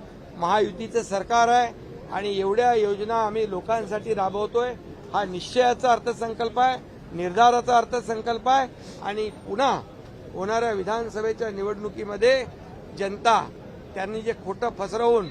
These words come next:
मतं मिळवली, त्यांचा पर्दाफाश केल्याशिवाय राहणार नाही.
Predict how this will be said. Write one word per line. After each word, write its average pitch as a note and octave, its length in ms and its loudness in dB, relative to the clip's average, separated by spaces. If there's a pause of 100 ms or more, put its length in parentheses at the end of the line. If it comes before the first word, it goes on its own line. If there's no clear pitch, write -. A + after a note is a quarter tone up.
(180)
मतं F#3+ 260 -4
मिळवली, A3 440 4
त्यांचा G#3 320 -6
पर्दाफाश G#3+ 680 0 (460)
केल्याशिवाय G#3+ 560 -2
राहणार F3+ 400 -6
नाही. F#3+ 300 -6